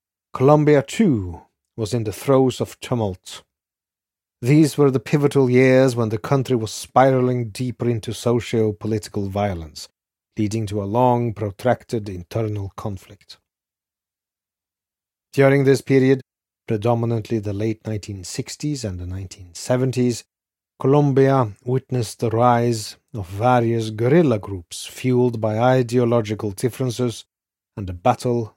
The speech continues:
over lucrative drug trafficking routes. The famous,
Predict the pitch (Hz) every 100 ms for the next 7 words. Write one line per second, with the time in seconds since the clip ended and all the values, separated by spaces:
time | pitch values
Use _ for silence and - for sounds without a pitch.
0 | - 104 87 92 90 120 - 113 - 110
1 | 92 - 110 101 - 113 101 - - 92
2 | 90 90 _ - - _ _ _ _ _
3 | _ _ _ _ _ - - 156 175 98
4 | -